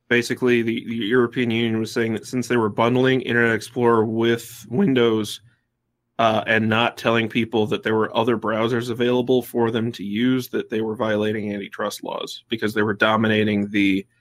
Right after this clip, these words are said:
the internet browser market using their, uh, their, you know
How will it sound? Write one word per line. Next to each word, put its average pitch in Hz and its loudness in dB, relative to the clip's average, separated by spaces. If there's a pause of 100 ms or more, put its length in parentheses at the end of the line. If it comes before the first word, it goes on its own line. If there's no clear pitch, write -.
(240)
the 117 4
internet 110 4
browser 107 0
market 98 -4 (420)
using 110 2 (120)
their, 110 4 (760)
uh, 87 0 (1500)
their, 107 2
you - 0
know 101 -8